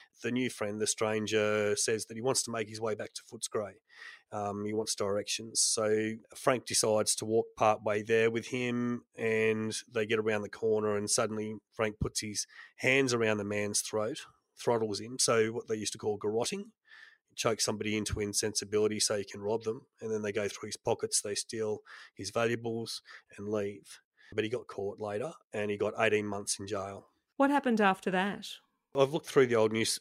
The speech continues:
Speaker 1: New Zealand newspapers, and who knows what name he was using over there. I couldn't actually find, um, any type of trouble that he got into there. Apparently he had some work there for around about four or five years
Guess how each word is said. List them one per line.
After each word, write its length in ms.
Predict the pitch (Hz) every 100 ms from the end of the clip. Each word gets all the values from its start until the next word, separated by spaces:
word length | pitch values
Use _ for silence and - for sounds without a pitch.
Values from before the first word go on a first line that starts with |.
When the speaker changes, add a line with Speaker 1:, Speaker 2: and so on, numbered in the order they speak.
| -
Speaker 1:
New 220 | 117 113
Zealand 280 | 110 117 107
newspapers, 640 | 107 - - 113 107 107
and 220 | 110 113 - - - -
who 120 | 139
knows 220 | 117 107
what 160 | 113 107
name 240 | 113 113
he 60 | 113
was 140 | 98
using 360 | 110 120 127 120
over 200 | 107 104
there. 280 | 104 104
I 40 | 110
couldn't 260 | - 180
actually 280 | 175 - 123
find, 640 | 107 120 107 113 120 120 113 - - - -
um, 460 | - 104 101 104 107
any 160 | 107 113
type 220 | 123 110
of 80 | 104
trouble 320 | - 110 110
that 80 | 107
he 60 | 104
got 160 | 104
into 340 | 110 117 123 117
there. 260 | 120 180
Apparently 360 | 156 135 120 110
he 60 |
had 140 | 104 113
some 200 | - 107
work 260 | 113 113
there 220 | - 120 113
for 440 | - 113 107 107
around 200 | 113 113
about 180 | 107 104
four 240 | - 107
or 60 | 104
five 280 | 110 104 101
years 680 | 110 107 120 190 - -